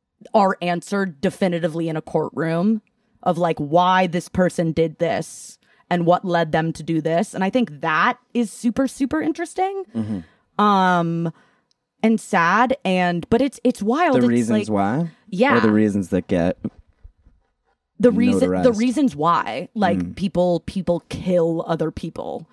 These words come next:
Speaker 2: Yeah.
Speaker 1: is terrifying, and I can't get enough of it. I literally can't.
Speaker 2: Fascinating.
Speaker 1: Also, disappearances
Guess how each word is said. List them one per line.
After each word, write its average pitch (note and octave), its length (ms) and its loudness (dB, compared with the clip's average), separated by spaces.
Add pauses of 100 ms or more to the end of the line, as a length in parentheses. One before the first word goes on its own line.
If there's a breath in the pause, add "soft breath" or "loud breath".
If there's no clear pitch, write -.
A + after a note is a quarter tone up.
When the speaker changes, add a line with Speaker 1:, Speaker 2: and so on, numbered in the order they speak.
(120)
Speaker 2:
Yeah. - 260 -2 (120)
Speaker 1:
is F#3 220 -6 (120)
terrifying, A#3 800 2
and F3+ 300 -2 (140)
I G3 160 2
can't G3 400 -2
get F3+ 160 0
enough D#3+ 280 -4
of A2+ 100 -4
it. F#2+ 180 -6
I D#3+ 80 0
literally D#3+ 580 -2
can't. - 480 -8 (280 soft breath)
Speaker 2:
Fascinating. A#2+ 400 -2
Speaker 1:
Also, B3 240 0
disappearances D#3+ 1080 -6